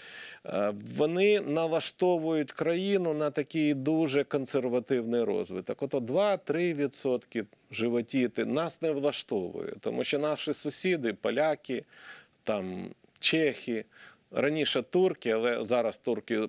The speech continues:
пробуксовують трошки, розвиваються швидше набагато, і ми продовжуємо відставати від наших сусідів.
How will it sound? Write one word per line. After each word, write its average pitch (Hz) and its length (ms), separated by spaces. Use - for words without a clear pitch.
пробуксовують 117 800
трошки, 110 460
розвиваються 139 920
швидше 110 580
набагато, 117 580
і 170 40
ми 170 160
продовжуємо 165 800
відставати 151 800
від 123 200
наших 123 380
сусідів. 147 640